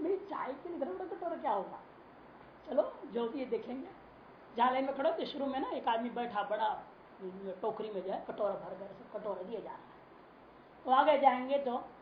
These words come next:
एक कटोरा में काढ़ा देंगे, दूसरी कटोरा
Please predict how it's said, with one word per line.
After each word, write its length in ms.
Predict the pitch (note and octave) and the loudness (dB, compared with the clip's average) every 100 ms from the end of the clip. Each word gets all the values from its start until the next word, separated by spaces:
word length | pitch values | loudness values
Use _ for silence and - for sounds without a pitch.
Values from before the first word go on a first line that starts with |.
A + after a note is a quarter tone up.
| - | 2
एक 180 | C4 C4 | 4 4
कटोरा 340 | A3+ A3 G#3 G#3+ | 0 0 0 -2
में 140 | D4+ - - - - - - - - - | -4 -10 -18 -20 -20 -20 -20 -20 -16 2
काढ़ा 280 | A#3 A#3+ A#3 | 6 8 6
देंगे, 320 | F#3 E3 C#3+ - - - - | 2 -8 -14 -18 -20 -20 -6
दूसरी 240 | B3 B3 B3+ | -4 -2 -4
कटोरा 480 | A3+ A3 A3 A#3 | -4 0 2 0